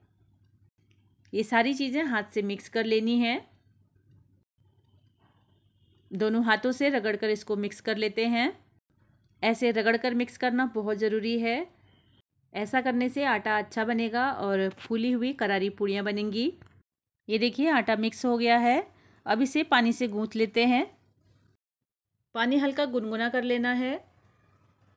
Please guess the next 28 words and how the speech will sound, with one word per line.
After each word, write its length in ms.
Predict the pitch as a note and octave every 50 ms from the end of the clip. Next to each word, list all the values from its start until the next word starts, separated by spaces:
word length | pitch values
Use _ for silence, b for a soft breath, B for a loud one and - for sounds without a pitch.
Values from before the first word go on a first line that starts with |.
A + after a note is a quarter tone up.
| _ _ _ _ -
थोड़ा 180 | A#3+ A#3 A#3 A#3+
थोड़ा 240 | B3 B3+ B3 B3+ B3+
पानी 260 | B3+ B3+ B3 A#3+ B3
डालकर 300 | B3 B3 A#3+ A#3 C4+ C4 B3+
आटा 220 | A#3 A3 G#3+ A3+
गूंथना 400 | A#3 A#3 A#3+ A3+ - A#3 A3+ A#3 A#3+
है। 180 | A#3 A#3 A#3+ F4 - - _ _ _ _ _ _ _ _ _ _ _ _ _ _ _ _ _ _ _ _ _ _ -
पूड़ियों 260 | B3 B3 C4 C4+ C4
के 140 | C#4 C4+ C4+
लिए 140 | C4+ D4 D4
टाइट 300 | - B3 A3+ A3 G#3+ G#3+
आटा 200 | G#3 G#3 A3 A3
लगाना 320 | A3 G#3+ G#3+ A3 A3 A3+ A#3
होता 260 | A3+ A3+ G#3 A#3 A3+
है, 340 | A#3 A#3 A#3 B3 E4+ G4+ - -
इसके 320 | - G3 G3 - - A3+ A3+
लिए 320 | A3 A3 A#3 B3+ F4 - - _ b b b b b b b b _ _ _ _ _ -
थोड़ा 220 | A#3+ A#3+ B3 C4
थोड़ा 220 | B3 C#4 B3+ C4 C4+
पानी 260 | C4 B3 G#3+ G#3 G#3+
डालेंगे। 460 | G#3+ A3 A3 A3 A3+ A3+ A3+ A#3 A#3+ D#4 F#4+ - _ _ _ _ _ _ _ _ _ _ _ _ _ -
पानी 240 | G3 G#3 A#3 B3+
हमें 180 | B3+ B3 B3 A#3
बहुत 220 | A#3+ B3 B3 B3
कम 200 | - - A3 A3+
यूज़ 220 | A3+ A#3 B3 A#3 -
करना 300 | A#3+ A3+ A3 A3 A3+ A3+
है। 240 | A3 A3+ A3+ B3